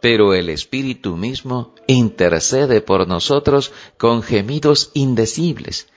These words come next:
Mas el que escudriña los corazones sabe cuál es la intención del Espíritu, porque conforme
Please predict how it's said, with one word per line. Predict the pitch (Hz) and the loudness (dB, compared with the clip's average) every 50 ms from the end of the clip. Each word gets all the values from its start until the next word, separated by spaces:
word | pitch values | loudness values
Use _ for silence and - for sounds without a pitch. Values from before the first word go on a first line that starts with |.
| _ - - - - _ | _ -20 -20 -20 -16 _
Mas | - 107 110 117 127 123 113 - - - - | -2 0 2 2 2 0 0 -2 -4 -2 0
el | 117 117 104 98 - | 0 0 0 -2 -2
que | - 104 98 95 95 | 0 2 2 2 2
escudriña | 98 - - 101 95 92 87 101 131 147 143 135 135 131 | 2 0 -2 -2 -2 -2 0 -2 -2 -4 -4 -4 -2 0
los | 120 117 113 - | 0 0 0 0
corazones | - 120 107 104 101 101 - 123 123 135 123 104 98 92 | 0 0 2 2 0 0 -2 -2 -2 -2 -2 -4 -4 -4
sabe | - - 143 151 151 113 87 87 92 - _ _ _ - - _ _ | -4 -4 -4 -2 -2 -2 -4 -4 -6 -10 _ _ _ -20 -20 _ _
cuál | - 120 127 143 143 131 - - | 0 2 2 4 2 0 -2 -2
es | - 139 156 180 175 - | -2 -2 0 -2 -2 -2
la | 127 117 | -2 -2
intención | 113 107 98 - 107 101 95 90 - - 107 120 175 214 185 | -2 -4 -2 -2 -2 -2 -2 -4 -6 -4 -4 -4 -4 -2 -2
del | 104 92 87 | -2 -2 0
Espíritu, | 87 82 - - 90 82 82 85 82 - 92 87 95 104 - _ - - - _ _ _ | -2 -2 -2 -2 -2 0 0 -2 -4 -4 -6 -6 -6 -8 -12 _ -20 -20 -20 _ _ _
porque | - 117 113 110 - - 101 92 | 2 2 2 2 0 -2 -4 -2
conforme | - 95 87 80 78 - - 113 123 127 110 110 113 113 113 - | -2 -4 -4 -4 -6 -4 -2 -2 -2 -2 -2 -6 -6 -8 -10 -14